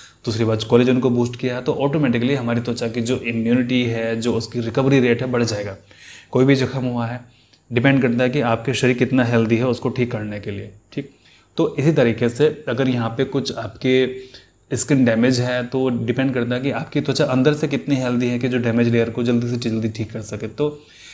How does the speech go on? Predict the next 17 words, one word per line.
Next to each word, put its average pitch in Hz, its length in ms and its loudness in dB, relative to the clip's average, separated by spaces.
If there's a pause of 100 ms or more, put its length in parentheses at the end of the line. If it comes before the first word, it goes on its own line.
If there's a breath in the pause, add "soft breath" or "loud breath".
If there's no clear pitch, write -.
(320 loud breath)
स्किन 151 320 2
की 170 240 2
रिकवरी 139 440 4
को 139 240 -2
ये 135 180 0
बढ़ा 110 280 0
देता 101 300 -2
है, 120 280 -6
सेल 139 240 -2
रिकवरी 123 300 2
को 123 100 2
बढ़ा 101 220 0
देता 95 200 -6
है। 98 80 -6
सेल - 280 2
रिकवरी 135 420 0
हमारा 110 400 -4